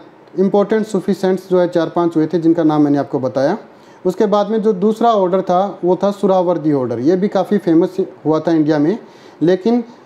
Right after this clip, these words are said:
प्रेजेंटली जिस area में ये ज़्यादा famous था that has gone to पाकिस्तान। और उसका जो famous leader हुआ था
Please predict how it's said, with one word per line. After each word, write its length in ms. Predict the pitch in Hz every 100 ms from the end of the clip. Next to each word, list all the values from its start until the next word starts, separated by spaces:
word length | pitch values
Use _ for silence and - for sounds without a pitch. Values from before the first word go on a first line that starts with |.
| - 165
प्रेजेंटली 800 | 170 170 196 190 208 196 226 208
जिस 260 | 214 214
area 280 | 180 185 202
में 100 | 202
ये 60 | 185
ज़्यादा 240 | 180 190
famous 320 | 180 151 160
था 200 | 151 190
that 200 | 175 175
has 260 | 170 156 156
gone 220 | 151 151
to 60 | 208
पाकिस्तान। 580 | 139 127 120 - 113 107 117 - -
और 100 | 160
उसका 220 | 185 - 208
जो 300 | 220 226 220 - - - -
famous 360 | 190 208 220
leader 200 | 190 180
हुआ 160 | 185 165
था 360 | 185 220 214